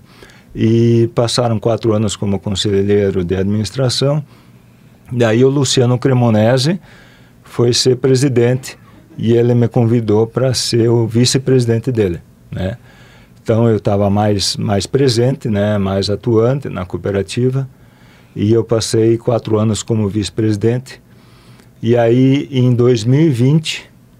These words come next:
eu assumi a presidência da cooperativa, terminando minha primeira gestão agora em dois mil e vinte e quatro, na última assembleia,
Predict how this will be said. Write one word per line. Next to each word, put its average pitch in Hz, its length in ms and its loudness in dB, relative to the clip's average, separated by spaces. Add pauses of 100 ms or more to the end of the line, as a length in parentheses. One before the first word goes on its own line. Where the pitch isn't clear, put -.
(180)
eu 113 200 2
assumi 120 420 0
a 113 60 0
presidência 110 520 -2
da - 60 -10
cooperativa, 135 640 -4 (580)
terminando 139 560 0
minha 135 220 2
primeira 127 460 2
gestão 117 440 -2
agora 107 440 0
em 104 80 -2
dois 101 200 0
mil 104 140 -4
e 110 80 -2
vinte 127 220 -2
e - 60 -12
quatro, 135 420 -2
na 104 140 -4
última 98 400 -2
assembleia, 139 640 0